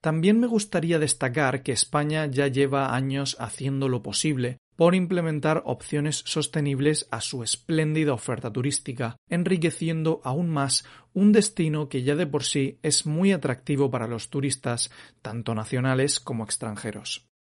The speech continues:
Además, el turismo sostenible puede ayudar a crear nuevos puestos de trabajo y a fomentar el crecimiento del sector,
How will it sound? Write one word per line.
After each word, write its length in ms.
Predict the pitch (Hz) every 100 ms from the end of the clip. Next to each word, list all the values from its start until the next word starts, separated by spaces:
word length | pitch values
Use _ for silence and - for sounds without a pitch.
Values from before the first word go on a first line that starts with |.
| _ _ _ _ _ _
Además, 520 | - 127 131 147 143 - - -
el 160 | - 147
turismo 420 | 160 170 202 170
sostenible 640 | 147 170 - 143 135 123 127
puede 380 | - 151 165
ayudar 360 | 190 165 143 147
a 120 | 147
crear 360 | 131 131 135 -
nuevos 540 | 139 139 165 175 175 -
puestos 520 | - 143 127 147 120
de 160 | 127 120
trabajo 540 | 117 117 156 - 113 117 _ _ _
y 140 | 165 175
a 80 |
fomentar 640 | 185 226 196 170 147 156 156
el 120 | 139
crecimiento 640 | 131 127 131 131 131 131
del 140 | 123 117
sector, 520 | - 131 185 135